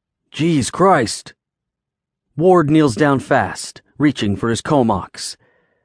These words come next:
He sees that he's dealing with a male Carly, about five feet tall,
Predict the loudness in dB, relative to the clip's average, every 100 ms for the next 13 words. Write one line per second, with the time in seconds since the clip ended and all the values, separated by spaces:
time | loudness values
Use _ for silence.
0 | -8 -6 -2 0 0 0 -2 -2 0 0
1 | 2 2 2 2 0 2 2 0 0 0
2 | 0 -6 -12 _ -8 -2 -2 0 0 0
3 | -2 -6 -2 0 0 -2